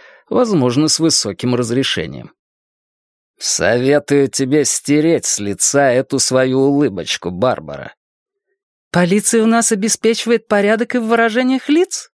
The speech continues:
полюбопытствовала Джулия. Пугало Джо прикрыл рукой рот, но лишь после того, как Рэндалф и Большой Джим увидели его ухмылку и услышали смешок, прорвавшийся между пальцами.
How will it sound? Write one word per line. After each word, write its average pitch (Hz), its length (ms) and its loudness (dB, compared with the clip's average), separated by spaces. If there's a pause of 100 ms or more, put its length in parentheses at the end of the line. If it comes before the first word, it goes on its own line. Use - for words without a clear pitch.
(160)
полюбопытствовала 120 920 0
Джулия. 98 520 -8 (880)
Пугало 202 380 2
Джо 180 300 0
прикрыл 202 500 0
рукой 190 340 0
рот, 196 360 -2
но 135 180 2
лишь 151 260 2
после 143 320 0
того, 143 300 0
как 147 220 -4
Рэндалф 165 460 0
и 151 40 2
Большой 135 420 0
Джим 147 340 2
увидели 147 480 0
его 139 320 2
ухмылку 135 640 -4 (480)
и 110 120 0
услышали 175 600 0
смешок, 175 600 0
прорвавшийся 110 760 -2
между 131 320 0
пальцами. - 640 -6